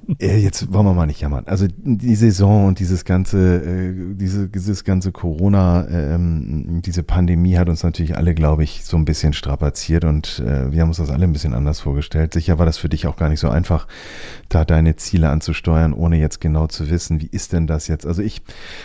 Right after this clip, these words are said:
muss sagen, ich, äh, gehe aus einer unerfüllten Camping-Saison raus, wobei ich sagen muss, im Sommer in Dänemark gewesen, das war toll, ähm, aber nein, ich werd jetzt Ende Oktober, ähm,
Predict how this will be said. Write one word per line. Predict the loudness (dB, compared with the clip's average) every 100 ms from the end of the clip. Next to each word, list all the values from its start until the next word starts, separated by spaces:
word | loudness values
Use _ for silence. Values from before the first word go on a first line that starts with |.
| -8 0
muss | 2
sagen, | 4 4 4 0 -6 -18 -18 -4
ich, | -2 -2 -6
äh, | -4 -2 -4
gehe | -2 -2 0
aus | -2 -4
einer | -2 0 0 2
unerfüllten | 2 2 0 0 0 -2 0
Camping-Saison | 0 0 0 0 0 0 0
raus, | 0 0 0 -4 -2
wobei | 0 2 0
ich | 0
sagen | 2 4
muss, | 2 0
im | 0
Sommer | 2 2 2
in | 2
Dänemark | 2 2 2 0
gewesen, | 0 0 0
das | 0 -2
war | -4
toll, | -2 0 2 0 -2
ähm, | 0 0 0
aber | 2 4
nein, | 4 4 2
ich | -2 -2
werd | 0
jetzt | 0 -2 0
Ende | 2 4 4 2
Oktober, | -2 -8 -2 2 4 4 2 0 -6 -14 -18 -18 -20 -18 -16 -14 -16 -18 -20 -18 -18 -4
ähm, | 2 6 6 4